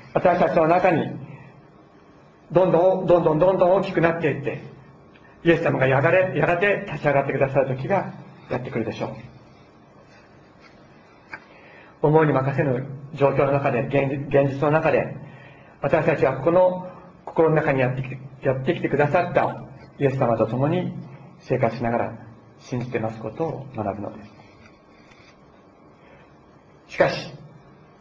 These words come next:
いつか必ず、やがて必ずですね、この方が力を持って立ち上がる日がやってくるのです。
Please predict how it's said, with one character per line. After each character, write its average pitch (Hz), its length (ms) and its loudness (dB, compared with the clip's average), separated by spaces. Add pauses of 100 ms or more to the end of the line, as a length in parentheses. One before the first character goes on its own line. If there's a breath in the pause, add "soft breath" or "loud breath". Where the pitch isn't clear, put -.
(340)
い 180 100 2
つ - 60 -4
か 156 160 2
必 180 380 2
ず、 - 240 -4 (280)
や 156 120 2
が 180 100 4
て 196 400 2
必 185 120 0 (180)
ず - 60 0
で 117 120 2
す 131 80 -8
ね、 - 640 -2
こ 165 100 2
の 156 80 2
方 165 220 2
が 135 220 0
力 185 260 4
を 165 60 2
持 170 120 4
っ 175 40 0
て 170 100 2
立 156 160 -6
ち - 40 -2
上 160 60 2
が 160 80 4
る 151 80 0
日 147 80 -4
が 160 380 0
や 135 100 -2
っ - 60 -4
て - 80 0
く 156 80 2
る 139 60 2
の 113 100 0
で - 120 -8
す。 - 60 -12